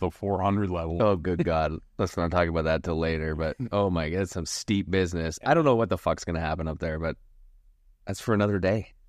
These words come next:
Speaker 1: I guess we're just gonna have to wait and see.
Speaker 2: We have to wait and see. The,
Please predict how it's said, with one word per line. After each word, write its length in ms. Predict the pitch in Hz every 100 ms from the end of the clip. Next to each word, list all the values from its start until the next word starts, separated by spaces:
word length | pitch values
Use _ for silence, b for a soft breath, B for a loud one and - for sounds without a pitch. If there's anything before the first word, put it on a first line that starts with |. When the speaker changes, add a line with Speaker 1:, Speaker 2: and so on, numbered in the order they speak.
| - - - - - _
Speaker 1:
I 80 | -
guess 240 | 110 113
we're 100 | 117
just 160 | 104 104
gonna 120 | 101
have 100 | 101
to 80 | 95
wait 200 | 90 90
and 100 | 76
see. 280 | - 113 117 -
Speaker 2:
We 80 | 92
have 100 | 82
to 80 | 78
wait 140 | 73
and 80 | 57
see. 220 | - 64 - _ - - - _ _ -
The, 520 | 131 165 165 170